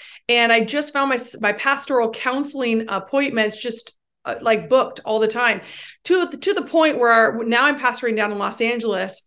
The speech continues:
And I'm realizing, uh, the conversations that are happening so consistently. I'm like, "Okay, I think I need to preach about this from the pulpit," because there's enough people I'm having conversations with. I feel like this is a more congregational conversation than just one-on-one. So I began to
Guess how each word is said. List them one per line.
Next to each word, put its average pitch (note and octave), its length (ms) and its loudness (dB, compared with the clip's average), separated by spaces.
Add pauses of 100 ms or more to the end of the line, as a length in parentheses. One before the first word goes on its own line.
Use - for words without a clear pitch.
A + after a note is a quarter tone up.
(380)
And C4 160 4
I'm A#3+ 180 0
realizing, A#3 1080 2
uh, G3+ 200 2
the G#3+ 100 -4
conversations A3+ 640 -2
that G#3 140 0
are G3+ 40 -2
happening G#3+ 320 -2
so G#3 160 -4
consistently. A3 600 -6
I'm G3 100 -4
like, G3 340 -4
"Okay, A#3 360 -2
I A#3 80 -4
think D4+ 200 -4
I F#4 40 -4
need F4 160 0
to A#3 60 2
preach A#3 280 -4
about G#3 240 -2
this F#3+ 140 -8
from G3+ 100 -8
the F#3+ 80 -6
pulpit," G3 480 -6
because A3+ 380 -2 (320)
there's C#4+ 240 6
enough C#4 400 4
people D4 260 0
I'm A#3 100 0
having A3+ 280 -4
conversations A3 640 -2
with. G3+ 200 -2
I G#3 80 -2
feel C#4+ 140 0
like A4 160 0
this C#4 140 -2
is B3+ 80 -8
a - 20 -6
more A3+ 180 0
congregational A3 840 0
conversation A3+ 680 -2
than A#3+ 120 0
just A#3 220 -4
one-on-one. A3 720 0 (400)
So D4 160 4
I - 180 2
began C4 300 0
to G#4+ 100 -2